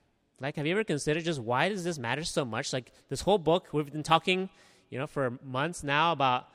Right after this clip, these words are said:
faith alone and in nothing else but just in Christ alone, why is that so important to God? Why, why is ninety-nine percent not enough to God?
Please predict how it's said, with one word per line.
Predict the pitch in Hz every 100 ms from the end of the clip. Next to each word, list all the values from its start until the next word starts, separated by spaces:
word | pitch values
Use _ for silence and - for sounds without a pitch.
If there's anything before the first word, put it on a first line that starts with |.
| _ _ _ _ _ -
faith | 170 170
alone | 208 160 165 214 220
and | 135 131
in | 123
nothing | 135 156 190 151
else | 151 185
but | - 113
just | 147 -
in | 127
Christ | - 139 127 180
alone, | 151 165 160
why | 196
is | 262 226
that | 214
so | - 202 202
important | 180 190 180
to | 165
God? | 180
Why, | 135 190
why | 170 185 233
is | 269
ninety-nine | 202 208 220 214 208
percent | 196 170 196 143
not | 165 170
enough | 170 139 - - _ _ _ _ _ _
to | -
God? | 123 107